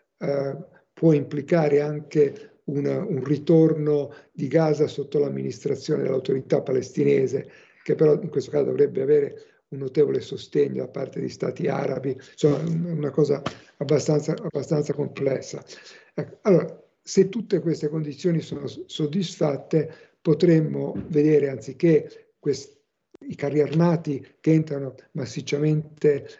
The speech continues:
a Gaza con conseguenze disastrose anche per gli israeliani, perché avrebbero delle perdite, eh, not-, notevoli e lo sanno, una, eh, azioni, eh, più mirate, eh, con lo stesso obiettivo di, eh,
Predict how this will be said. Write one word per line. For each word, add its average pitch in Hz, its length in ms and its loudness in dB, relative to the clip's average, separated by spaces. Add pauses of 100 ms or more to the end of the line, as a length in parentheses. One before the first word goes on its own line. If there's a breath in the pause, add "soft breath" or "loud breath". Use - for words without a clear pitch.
a 147 100 -4
Gaza 139 560 0
con 156 280 0
conseguenze 139 1000 -4
disastrose 139 840 0
anche 151 360 0
per 131 140 -10
gli 131 80 -6
israeliani, 131 760 -2 (380 loud breath)
perché 131 240 0
avrebbero 131 300 4
delle 127 120 0
perdite, 127 680 -2 (340 loud breath)
eh, 139 120 -4
not-, 131 280 0
notevoli 143 540 4
e 170 120 4
lo 143 80 6
sanno, 135 600 -4 (560 soft breath)
una, 175 360 2
eh, 143 260 -6
azioni, 156 560 0 (260 loud breath)
eh, 156 120 -10
più 156 180 0
mirate, 160 840 2
eh, 226 120 -16
con 151 140 -2
lo 147 40 -2
stesso 147 320 -2
obiettivo 160 720 -2 (100)
di, 151 180 -6
eh, 139 300 -8